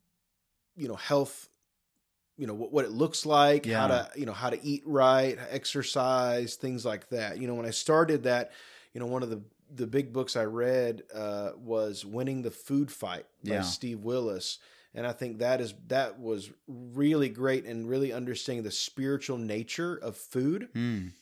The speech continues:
Speaker 1: and seeing it for how God designed it, you know?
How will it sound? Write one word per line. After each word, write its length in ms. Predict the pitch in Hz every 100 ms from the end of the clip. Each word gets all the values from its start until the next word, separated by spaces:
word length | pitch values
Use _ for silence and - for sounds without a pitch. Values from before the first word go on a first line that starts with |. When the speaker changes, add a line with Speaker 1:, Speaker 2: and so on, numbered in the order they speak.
| - _ -
Speaker 1:
and 560 | 120 120 113 113 110
seeing 460 | - - 143 139 139
it 200 | 135 -
for 500 | - 117 110 110 -
how 180 | 110 123
God 520 | 120 120 117 113 131
designed 540 | 117 104 110 123 131
it, 180 | 151 147
you 120 | 151
know? 300 | 147 143 147